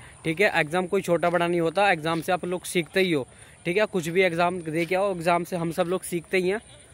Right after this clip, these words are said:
और जो हम सीखेंगे उसको फिर हम आगे इम्प्लीमेंट करेंगे अपनी पढ़ाई में, क्योंकि इस, इस बारे में कन्फर्म सिलेक्शन लेना है, पक्की सिलेक्शन लेनी है, पक्की जॉब लेनी है, ठीक है। चाहे वो आरआरबी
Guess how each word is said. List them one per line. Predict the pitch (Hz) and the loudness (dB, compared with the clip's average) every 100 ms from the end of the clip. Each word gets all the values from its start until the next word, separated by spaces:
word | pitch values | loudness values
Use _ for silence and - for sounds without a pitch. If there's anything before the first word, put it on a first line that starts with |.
| - | -4
और | 151 165 165 - - - - 127 | 2 2 0 -10 -20 -20 -12 -2
जो | 175 | 2
हम | 196 | 2
सीखेंगे | - 190 226 208 233 | 0 0 2 4 2
उसको | 214 185 - 185 | 0 -2 -2 0
फिर | 202 | 2
हम | 214 | 2
आगे | 156 156 170 | 2 2 0
इम्प्लीमेंट | 165 170 170 165 | -2 0 0 0
करेंगे | 165 180 | 2 2
अपनी | 165 170 | 0 -2
पढ़ाई | 160 165 | 0 2
में, | 180 | 2
क्योंकि | 180 156 156 | -2 -6 -8
इस, | - - | -12 -14
इस | 139 135 | -8 -4
बारे | 131 143 | -2 -2
में | 170 - 156 | -6 -8 -6
कन्फर्म | 151 - 185 | -4 -4 -4
सिलेक्शन | 175 147 - 143 | -4 -6 -4 -6
लेना | 131 143 | -4 -4
है, | 151 | -4
पक्की | 151 - 196 | -6 -4 -6
सिलेक्शन | 175 147 - 143 | -2 -2 -4 -6
लेनी | 135 139 | -4 -4
है, | 165 - - - - | -6 -8 -20 -20 -2
पक्की | 165 - 208 196 | -2 0 2 6
जॉब | 165 131 | 4 4
लेनी | 127 127 | -2 -4
है, | 139 | -4
ठीक | 202 226 | -4 -4
है। | 208 | -2
चाहे | 165 160 | 0 0
वो | 175 196 - - - - - - | 0 -4 -8 -20 -20 -20 -10 0
आरआरबी | 143 160 160 | 2 2 0